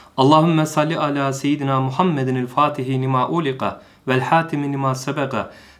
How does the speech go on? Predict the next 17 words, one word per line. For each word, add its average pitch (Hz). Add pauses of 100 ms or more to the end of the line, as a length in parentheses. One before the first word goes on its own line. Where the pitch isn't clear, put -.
nasrul 147
hakkı 202
bil 143
hakkı 143
vel 131
hadi 147
ila 131
sıratikel 127
mustakim. 139 (340)
Ve 127
ala 143
alihi 143
hakka 131
kadrihi 127
ve 127
miktarihil 131
azim. 123